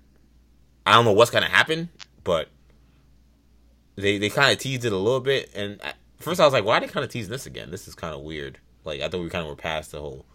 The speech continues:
Miss Martian not being trustworthy thing, albeit this whole season is her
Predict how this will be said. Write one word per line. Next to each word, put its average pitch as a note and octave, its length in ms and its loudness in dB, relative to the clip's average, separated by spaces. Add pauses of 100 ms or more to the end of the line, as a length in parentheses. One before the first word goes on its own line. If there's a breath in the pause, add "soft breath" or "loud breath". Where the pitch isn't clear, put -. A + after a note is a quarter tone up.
(200 soft breath)
Miss D#2 100 -20
Martian C#2+ 300 -10
not C2+ 200 -12
being D#2 160 -12
trustworthy C#2+ 420 -14
thing, D2 240 -12
albeit D#2+ 380 -4
this - 100 -18
whole C#2 140 -12
season D2 420 -14
is C#2+ 80 -20
her C#2+ 200 -10